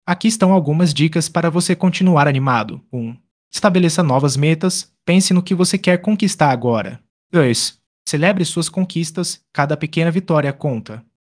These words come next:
Faça algo especial para comemorar. Três. Busque feedback. Pergunte aos seus colegas ou chefes o que você pode melhorar.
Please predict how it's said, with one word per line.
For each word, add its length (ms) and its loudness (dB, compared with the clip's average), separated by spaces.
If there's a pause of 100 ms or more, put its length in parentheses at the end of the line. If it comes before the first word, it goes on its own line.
(140)
Faça 300 -2
algo 220 0
especial 440 0
para 140 -2
comemorar. 640 -2 (260)
Três. 480 2 (300)
Busque 300 0
feedback. 580 0 (160)
Pergunte 460 0
aos 100 2
seus 180 0
colegas 560 0
ou 80 -2
chefes 440 0
o 80 0
que 100 -4
você 220 0
pode 280 2
melhorar. 520 2